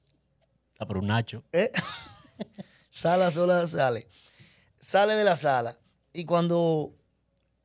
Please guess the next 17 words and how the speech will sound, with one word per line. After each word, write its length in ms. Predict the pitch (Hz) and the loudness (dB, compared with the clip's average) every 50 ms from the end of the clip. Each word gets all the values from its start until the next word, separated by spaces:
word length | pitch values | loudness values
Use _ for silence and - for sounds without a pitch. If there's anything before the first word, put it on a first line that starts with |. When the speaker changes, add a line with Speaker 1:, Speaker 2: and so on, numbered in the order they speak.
| _ _ | _ _
Speaker 2:
está 260 | 185 190 180 151 202 | -4 -4 2 4 4
afuera, 320 | 214 180 196 196 190 185 185 | 4 6 4 6 6 8 6
la 140 | 185 185 | 6 4
prensa 280 | 151 180 185 185 160 185 | 4 2 2 4 4 4
le 80 | 185 180 | 6 6
aborda. 540 | 175 190 247 269 254 214 180 151 - - _ _ _ _ _ _ _ _ _ _ _ _ | 8 10 10 10 10 8 2 -4 -6 -8 _ _ _ _ _ _ _ _ _ _ _ _
Y 120 | - 180 | -4 -2
le 100 | 185 190 | 0 0
preguntan 480 | 175 185 185 180 185 196 202 208 220 214 | 2 2 2 2 2 2 0 0 0 0
que 80 | 202 185 | 0 -2
cómo 180 | 185 190 196 | 0 -2 0
se 100 | 185 180 | 0 0
siente. 560 | 156 143 214 254 277 254 196 160 160 131 - _ _ _ _ _ _ - _ _ | 0 2 4 4 4 2 0 -4 -10 -14 -14 _ _ _ _ _ _ -20 _ _
Ella 180 | - 175 185 185 | -2 0 0 0
dice 220 | 185 175 151 185 | 0 0 0 0
que 80 | 175 180 | 0 0
sí, 480 | 151 208 262 277 214 160 139 143 - | 0 0 0 0 0 -2 -4 -8 -14